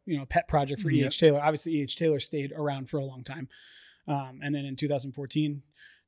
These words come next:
Speaker 1: dude saw a picture of it, was like, "This would be super cool to
Speaker 2: Mm-hmm.
Speaker 1: renovate." And since then, that's what they've done. So.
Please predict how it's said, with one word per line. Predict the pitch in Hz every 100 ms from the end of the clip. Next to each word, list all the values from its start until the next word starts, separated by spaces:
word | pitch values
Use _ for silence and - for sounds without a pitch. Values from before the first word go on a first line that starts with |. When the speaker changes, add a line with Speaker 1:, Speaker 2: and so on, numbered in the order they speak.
| -
Speaker 1:
dude | 147 139
saw | 147
a |
picture | 127 165 -
of | 165
it, | 165
was | 147 135
like, | 123
"This | 139
would | 139
be | 131
super | - 151 139
cool | - 156 156 143
to | 139
Speaker 2:
Mm-hmm. | 139 139
Speaker 1:
renovate." | 151 160 196 220
And | 143 139 135 123 - _ -
since | - 151 135
then, | 147 185 190
that's | 135 -
what | 147
they've | - 151
done. | 175 165 -
So. | - 139